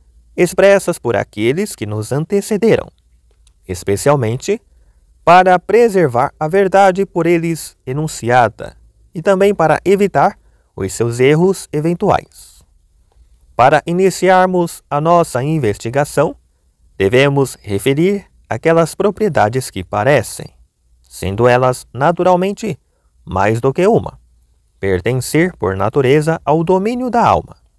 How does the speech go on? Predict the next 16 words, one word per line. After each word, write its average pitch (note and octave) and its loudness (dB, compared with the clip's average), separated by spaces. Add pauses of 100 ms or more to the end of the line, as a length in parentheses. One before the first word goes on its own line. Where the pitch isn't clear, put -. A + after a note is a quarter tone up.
(920)
Tudo G3+ 4
aquilo F#3+ 2
que A2+ -4
é A2 -2
animado D3 -2 (460)
parece A2+ 2
distinguir-se C3+ -2
daquilo D#3 -4
que - -6
é G3 -2
inanimado, F3+ 0 (640)
devido E3 2
a B2 0
duas E3 2
características F3+ -4
principais: - -6